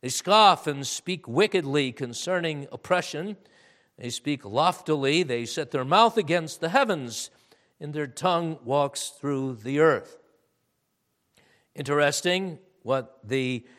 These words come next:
psalmist is describing here, describing the wicked, is a person and people who precisely do not keep or desire to keep the commandments of God.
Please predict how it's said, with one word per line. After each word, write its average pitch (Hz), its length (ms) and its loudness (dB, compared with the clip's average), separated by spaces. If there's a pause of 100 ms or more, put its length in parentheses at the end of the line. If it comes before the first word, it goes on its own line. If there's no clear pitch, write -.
(140)
psalmist 131 600 -6
is 120 140 -12
describing 123 720 -4
here, 147 380 -2
describing 113 640 -8
the 104 80 -12
wicked, 160 420 -4 (680)
is 107 200 -14
a 120 40 -10
person 156 640 -4 (380)
and 147 340 -4
people 165 680 -2 (520)
who 143 480 -6
precisely 196 800 -4
do 160 160 -4
not 214 340 0
keep 156 320 -8 (680)
or 139 220 -2
desire 156 680 -2
to - 160 -14
keep - 380 -10
the 131 100 -12
commandments 113 680 -8
of 104 140 -16
God. 127 460 2